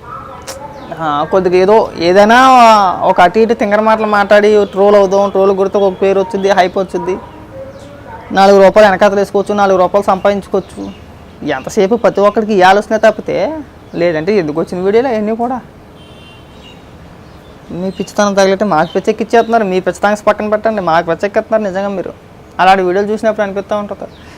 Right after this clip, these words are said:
"హా, ఓహో గొర్రెలు ఎక్కడా లేరు, ఇలాంటి వాళ్ళ దగ్గరే ఉన్నారు." పైగా అస్ట్రాలజర్, ఆంధ్రప్రదేశ్లో నా అంత మగోడు ఎవడూ లేడు, నా అంత తెలివైనోడు ఎవడూ లేడు. ఓరి యమ్మ జీవితం.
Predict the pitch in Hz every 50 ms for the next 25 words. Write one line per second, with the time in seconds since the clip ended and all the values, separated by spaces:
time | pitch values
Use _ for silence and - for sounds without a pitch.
0 | - - - - - - - - - 226 214 214 208 202 202 202 196 196 190 185
1 | 180 185 175 165 180 190 185 185 185 196 196 196 190 190 185 185 190 185 180 165
2 | 170 175 175 165 156 156 156 147 143 - - - - 202 - - - - - -
3 | - - - - - - - - - - - - - - - - - - - -
4 | - - - - - - - - - - 160 175 196 233 247 233 185 180 - -
5 | - 208 208 208 190 175 143 147 - - - - - - - - - - - -
6 | - - - - - - - - - - - - - - 156 175 208 220 220 220
7 | 220 214 214 214 214 - 247 247 226 202 196 196 196 202 190 180 185 202 214 196
8 | 185 190 190 190 180 165 156 147 151 160 156 175 185 196 196 - - - 175 190
9 | 202 208 214 220 202 185 185 185 175 170 156 160 190 214 214 202 202 190 156 151
10 | 147 143 139 143 - 165 190 202 214 208 185 165 - 180